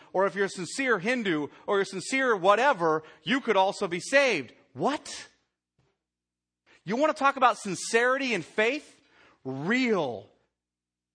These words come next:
life-giving, sincere faith? Want to see it on display?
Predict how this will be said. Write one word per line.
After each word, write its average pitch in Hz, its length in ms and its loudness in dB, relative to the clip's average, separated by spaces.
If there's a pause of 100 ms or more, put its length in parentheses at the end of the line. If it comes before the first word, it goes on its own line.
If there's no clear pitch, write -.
(440)
life-giving, 170 1400 -2 (100)
sincere 208 680 -4
faith? 262 580 -2 (840)
Want 214 160 0
to - 60 -10
see 262 140 -2
it 262 60 2
on 262 120 4
display? 254 640 -2